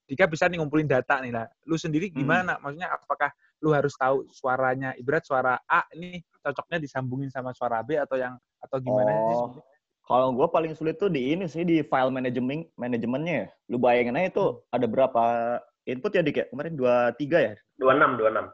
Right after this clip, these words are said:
Speaker 2: Nah, iya, dua enam. Dan tiap orang partnya ada dua. Ya, dua, dua enam kali dua. Nah, lima dua belum
Speaker 3: Dua enam.
Speaker 2: ada.
Speaker 3: Iya.
Speaker 2: Belum ada si
Speaker 3: Belum ada yang
Speaker 2: David.
Speaker 3: pecah-pecah suara.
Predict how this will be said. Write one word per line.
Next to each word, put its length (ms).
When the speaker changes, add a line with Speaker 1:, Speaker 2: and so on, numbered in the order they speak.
Speaker 2:
Nah, 160
iya, 160
dua 160
enam. 480
Dan 240
tiap 180
orang 300
partnya 240
ada 160
dua. 320
Ya, 160
dua, 160
dua 180
enam 220
kali 320
dua. 320
Nah, 160
lima 240
dua 240
belum 160
Speaker 3:
Dua 80
enam. 80
Speaker 2:
ada. 180
Speaker 3:
Iya. 140
Speaker 2:
Belum 260
ada 160
si 140
Speaker 3:
Belum 160
ada 80
yang 80
Speaker 2:
David. 240
Speaker 3:
pecah-pecah 400
suara. 340